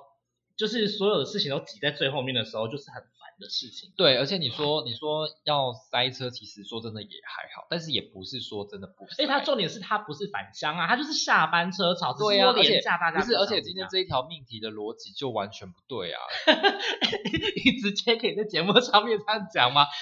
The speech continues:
Speaker 2: 没关系，
Speaker 1: 哦，
Speaker 2: 因为他，
Speaker 1: OK 啊。
Speaker 2: 因为那长官不会听我节目。反-，不是啊，你说那颗塞车，请问哪一天没有塞过？除了假日，
Speaker 1: 对啊。
Speaker 2: 而且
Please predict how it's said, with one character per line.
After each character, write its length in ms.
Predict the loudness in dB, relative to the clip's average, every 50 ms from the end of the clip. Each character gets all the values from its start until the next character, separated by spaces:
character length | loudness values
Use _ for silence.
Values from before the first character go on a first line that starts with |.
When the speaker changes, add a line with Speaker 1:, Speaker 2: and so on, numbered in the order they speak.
| -2 2
Speaker 2:
没 100 | 4 4
关 40 |
系， 60 | 6 6
Speaker 1:
哦， 120 | 4 4
Speaker 2:
因 60 | 2
为 60 | 2
他， 100 | 2 4
Speaker 1:
OK 40 | 6
啊。 340 | 8 8 6 6 4 0 0
Speaker 2:
因 60 | 0
为 180 | 2 2 2 2
那 120 | 2 4 4
长 100 | 4 4
官 180 | 4 4 2 2
不 60 | -2
会 100 | -2 -2
听 120 | -4 -8
我 60 | -12
节 140 | -16 _ -20
目。 60 | _ _ _ _ -20 -20 _ _ -4 -2
反-， 140 | -2 -2 -2 -6 -12 _ _
不 120 | -12 -12
是 160 | -10 -6 -6
啊， 300 | -4 -4 -4 -6 -8 -12 _ _ _ _ _ _ _ _
你 180 | -12 -10 -8
说 420 | -8 -6 -4 -2 0 0 0 -2 -2
那 140 | -6 -6 -6
颗 180 | -6 -8 -8 -8
塞 220 | -4 -4 -4 -4 -4
车， 160 | -4 -8 -8
请 220 | -8 -10 -12 -12
问 100 | -14 -14
哪 140 | -14 -14 -14
一 20 | -16
天 180 | -16 -18 -20
没 80 | -20 -20
有 60 | -20
塞 180 | _ _ -20 -20 -20 _
过？ 120 | _ _ _ _ _ _ _ _ _ _ _ _ _
除 140 | -10 -8 -8
了 60 | -4
假 380 | 0 2 2 4 4 4 2
日， 160 | 0 -2 -4 -6
Speaker 1:
对 80 | -10
啊。 40 | -10 _
Speaker 2:
而 80 | -6
且 260 | -2 -2 -2 -2 -2